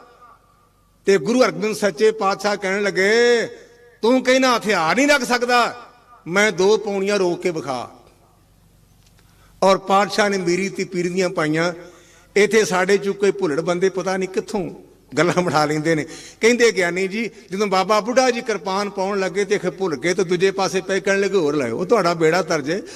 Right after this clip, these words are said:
ਬਾਬਾ ਬੁੱਢਾ ਭੁੱਲ ਗਿਆ।" ਬਾਬਾ ਬੁੱਢਾ ਤਾਂ ਅਰਦਾਸ ਕਰਦਾ ਗੁਰੂ ਨਾਨਕ ਪਾਤਸ਼ਾਹ ਦੇ ਅੱਗੇ, ਜਦੋਂ ਮਾਤਾ ਗੰਗਾ ਜੀ ਗਏ ਨੇ ਨਾ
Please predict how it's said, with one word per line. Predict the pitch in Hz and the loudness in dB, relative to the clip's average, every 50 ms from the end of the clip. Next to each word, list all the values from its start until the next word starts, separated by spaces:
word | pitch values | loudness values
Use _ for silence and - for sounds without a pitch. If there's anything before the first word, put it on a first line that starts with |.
| - - | -2 2
ਬਾਬਾ | 156 170 185 180 | 2 4 4 2
ਬੁੱਢਾ | 175 208 214 233 220 | 2 2 4 2 2
ਭੁੱਲ | 220 226 190 147 | 2 0 -4 -2
ਗਿਆ।" | 127 151 175 214 226 320 - - - - _ _ _ _ _ _ _ _ _ _ - - - - - _ - 127 | -2 -2 -2 -2 -4 -8 -14 -18 -20 -20 _ _ _ _ _ _ _ _ _ _ -20 -20 -20 -20 -20 _ -10 -2
ਬਾਬਾ | 123 185 208 226 233 208 269 269 254 | 2 4 4 4 4 4 4 2 2
ਬੁੱਢਾ | 202 220 269 233 277 277 277 277 | 0 -2 -2 2 2 4 4 2
ਤਾਂ | 269 269 240 247 226 214 | 2 0 -2 -2 -2 -4
ਅਰਦਾਸ | 208 185 196 196 214 226 208 208 | -2 0 2 2 2 0 0 -2
ਕਰਦਾ | - 233 226 214 240 240 240 | -4 -4 -4 0 0 0 0
ਗੁਰੂ | 208 220 214 202 | 0 -2 -2 -2
ਨਾਨਕ | 202 190 190 208 220 202 | 0 0 0 -2 -2 -4
ਪਾਤਸ਼ਾਹ | - - 214 214 220 - 220 220 214 | -2 0 0 0 0 0 0 0 2
ਦੇ | 202 202 | 2 2
ਅੱਗੇ, | 180 160 196 | 2 2 0
ਜਦੋਂ | 180 185 196 196 | -2 0 -2 -2
ਮਾਤਾ | 190 180 180 175 202 196 | 0 0 0 2 0 0
ਗੰਗਾ | 160 175 170 165 190 202 | 0 -2 0 0 0 0
ਜੀ | 202 202 196 | 0 0 0
ਗਏ | 151 180 175 190 214 | 0 2 2 2 2
ਨੇ | 208 185 | 0 -2
ਨਾ | 196 220 262 294 302 277 175 | 0 0 2 2 2 0 -2